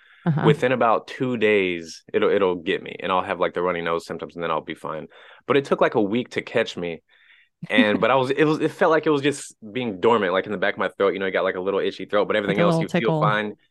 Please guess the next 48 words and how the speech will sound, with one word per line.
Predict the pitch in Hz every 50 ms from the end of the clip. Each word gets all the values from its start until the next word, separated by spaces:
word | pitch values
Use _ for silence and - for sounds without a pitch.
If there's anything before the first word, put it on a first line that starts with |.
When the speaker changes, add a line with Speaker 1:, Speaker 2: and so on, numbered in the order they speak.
| _ _
Speaker 2:
Yeah, | - 143 135 107
a | 101
little | 104 123 139 135 131
tickle, | - - 131 - 131 131
but | 120 107 107 104 92 - - - _ _ - _ _ -
no | 107 117 117
congestion, | 113 - 117 101 90 101 123 120 117 - - - 120 117 113 107
no | 101 98 95 92 87 85 87
drowsiness, | 85 98 101 104 101 101 98 98 92 -
no | 98 92
nothing. | 90 90 90 90 85 - 85 82
I |
was | 87 87
just | 95 95 - - - - _ - _ _ _
sitting | - - - - 127 92 113
on | 113 107 104 101
that | 101 101 87 -
for, | - -
like, | 98 95 -
a | 92
week. | 85 82 85 107 107 95 76 - - _ _ _ _ _ _ _ _ _ _ _ _ -
And | 92 92
then | 95 90
it | 85 78
got | 92 95 82 80
me. | 85
It's | 82 -
like | 90 82 80
I | 82
couldn't | - - 120 107 104
just | 90 95 98 - -
shake | - 113 107 101 -
that | 98 92 80
little | 92 98 95 90 82
thing. | - 101 98 92 87
And | 85 80
it | 80 80 - - -
finally, | - 101 98 95 254 233 - - - 214 - _ _ _
Speaker 1:
<laughs> | _ _
Speaker 2:
finally | - 113 107 104 98
caught | 92 - 101 95 98
up | 98 87
with | 92 90 -
me. | 87 82 78 - _ _ - 208 - _ -
Speaker 1:
Finally | - 156 165 175 160 160
got | 156 151 156 151 -
you. | 147 143 - 165 139 - -
<laughs> | - 208 - - - - - - - 170 139 - - 160 -